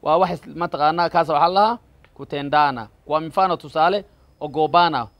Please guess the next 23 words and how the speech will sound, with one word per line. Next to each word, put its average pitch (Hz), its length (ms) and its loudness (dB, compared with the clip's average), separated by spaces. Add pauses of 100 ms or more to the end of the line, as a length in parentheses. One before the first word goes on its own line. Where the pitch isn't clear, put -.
(220)
Ogoba 185 400 -2
ayuu 165 180 -6
ficilka 190 340 -6
ah, 202 100 -2
wuxuu 190 140 -4
dhahay 208 160 -8
ogobana, 147 480 0
way 135 80 -2
kala 147 180 -2
cabsadaan. 139 500 -8 (640)
Kala 143 160 0
cabsanayo, 160 580 -2 (440)
ku 165 100 -12
bishaana, 165 640 0 (340)
doodayo 170 640 0
ama 151 200 -4
murmayo, 175 560 -2 (240)
ama 147 180 -8
khil-, 165 260 -8
iskhilaafayo, 180 680 0 (400)
elezana, 170 800 0 (360)
isku - 240 -10
sheegayaan, 175 760 0